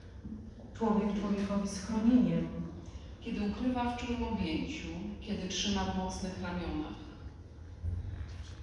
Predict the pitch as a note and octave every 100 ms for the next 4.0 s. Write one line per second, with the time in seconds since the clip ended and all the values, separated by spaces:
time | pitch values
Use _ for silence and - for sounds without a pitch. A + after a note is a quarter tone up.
0 | - - C4 C4 C4 B3+ B3 G#3+ A#3 A#3
1 | A3+ A3+ A3+ - B3+ A3 D#3 - - -
2 | - - - - - G#3 G3 G#3 G#3 G3+
3 | G#3 G#3+ - B3 G#3+ G#3 F#3+ F#3 -